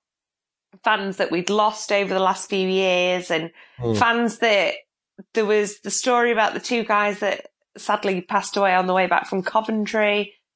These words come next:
Speaker 1: And I remember
Speaker 2: Yeah.
Speaker 1: that 'cause I was at Coventry and I remember s-, like, getting stuck in the traffic and everything else.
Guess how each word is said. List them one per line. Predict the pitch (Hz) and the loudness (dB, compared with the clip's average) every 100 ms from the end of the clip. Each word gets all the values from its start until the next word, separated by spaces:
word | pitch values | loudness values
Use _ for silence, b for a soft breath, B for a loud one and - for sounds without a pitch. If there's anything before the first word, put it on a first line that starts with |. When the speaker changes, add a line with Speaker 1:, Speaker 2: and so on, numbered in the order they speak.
| _ | _
Speaker 1:
And | 196 226 | 0 2
I | 226 | 2
remember | 220 247 240 | 2 0 2
Speaker 2:
Yeah. | 214 190 | 0 0
Speaker 1:
that | - | -2
'cause | - | -4
I | 208 | -2
was | 214 - - | -4 -4 -2
at | 262 - | 0 -2
Coventry | - 233 226 220 - 196 175 170 _ _ _ | -4 -4 -4 -8 -4 -2 -2 -4 _ _ _
and | 214 | 0
I | 226 | 2
remember | 233 233 226 | 2 0 -2
s-, | 226 - - _ _ | -4 -8 -18 _ _
like, | 208 202 - - _ _ | 0 0 0 -6 _ _
getting | - - 202 | -4 -2 -4
stuck | - - 247 254 | -8 -4 -2 0
in | 226 | -2
the | |
traffic | 220 - 208 - 214 202 202 214 | 0 0 0 0 2 2 0 0
and | 202 | 0
everything | 202 202 190 | 0 0 2
else. | 185 | 2